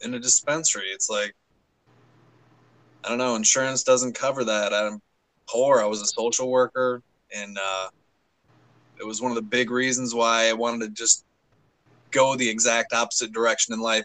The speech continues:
that I was going in, which is more of, uh,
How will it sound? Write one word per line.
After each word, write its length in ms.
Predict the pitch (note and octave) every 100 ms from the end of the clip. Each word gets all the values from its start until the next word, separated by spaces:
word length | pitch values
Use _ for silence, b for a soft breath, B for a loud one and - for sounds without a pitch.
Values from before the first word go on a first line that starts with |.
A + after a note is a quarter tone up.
| -
that 120 | A2
I 80 | G#2+
was 220 | G#2+ G#2
going 360 | - A#2+ C3 A2
in, 240 | F#2+ F#2+ F#2+
which 240 | G2 -
is 120 | G2 G#2+
more 240 | G#2+ G2+
of, 120 | G2+ - -
uh, 280 | G2 F#2+